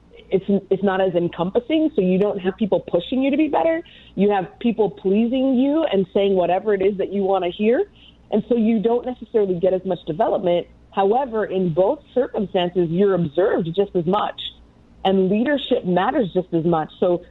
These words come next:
some might say, "Hey, there's a clear pressure because it doesn't matter if your mom or dad is the founder of a company in the military,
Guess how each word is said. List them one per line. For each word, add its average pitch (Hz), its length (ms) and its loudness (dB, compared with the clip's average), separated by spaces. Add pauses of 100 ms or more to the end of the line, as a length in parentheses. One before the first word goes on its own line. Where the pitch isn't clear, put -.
(140)
some 269 160 0
might 285 320 -2
say, 190 160 2
"Hey, 190 360 0
there's 208 280 0
a 240 80 0
clear 262 320 -2
pressure 240 460 -2
because 175 400 0 (360)
it 165 60 -10
doesn't 214 240 2
matter 226 240 0
if 208 140 -2
your 190 360 2
mom 185 300 0
or 214 100 2
dad 202 280 0
is 202 100 -2
the 185 80 -2
founder 208 320 -2
of 180 60 -2
a 180 60 -4
company 240 380 -4
in 269 80 0
the 269 60 0
military, 277 440 2